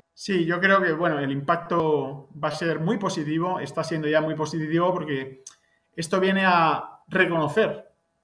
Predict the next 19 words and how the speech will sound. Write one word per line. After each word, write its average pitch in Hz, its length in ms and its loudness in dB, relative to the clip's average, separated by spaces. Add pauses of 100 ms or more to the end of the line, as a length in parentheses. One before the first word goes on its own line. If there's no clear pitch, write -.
(680)
desde 185 440 2
Naciones 160 400 0
Unidas, 180 640 -2 (100)
la 147 140 0
mayor 165 340 2
institución, 156 960 2 (560)
eh, 135 840 -6 (580)
intergubernamental 156 1500 4
internacional 151 920 0 (400)
en 139 100 -10
la 135 80 -2
actualidad, 165 580 4 (500)
el 214 300 10
gran 214 260 4
papel 202 320 4
que - 100 -4
se 165 100 -4
está 180 220 4
desarrollando 170 840 2